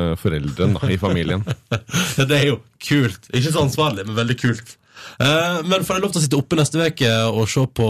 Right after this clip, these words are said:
Speaker 2: når dere skal ha O L-sending på N R K?
Speaker 1: Ja, det håper jeg. Jeg
Speaker 2: Ja.
Speaker 1: synes,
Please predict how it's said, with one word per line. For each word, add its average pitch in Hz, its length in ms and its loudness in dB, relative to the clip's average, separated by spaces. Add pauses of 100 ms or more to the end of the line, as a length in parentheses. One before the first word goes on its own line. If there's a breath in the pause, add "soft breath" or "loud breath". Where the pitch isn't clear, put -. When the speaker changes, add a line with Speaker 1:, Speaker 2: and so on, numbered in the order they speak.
(120)
Speaker 2:
når 104 160 2
dere 113 160 -2
skal 104 160 -2
ha - 20 2
O 101 80 2
L-sending 95 400 0
på 92 80 0 (320)
N 90 140 0
R 87 80 -6
K? - 80 -2 (760)
Speaker 1:
Ja, - 240 2
det 117 120 4
håper 135 220 2
jeg. 104 140 2 (140)
Jeg 110 180 0
Speaker 2:
Ja. 120 80 2
Speaker 1:
synes, 113 240 0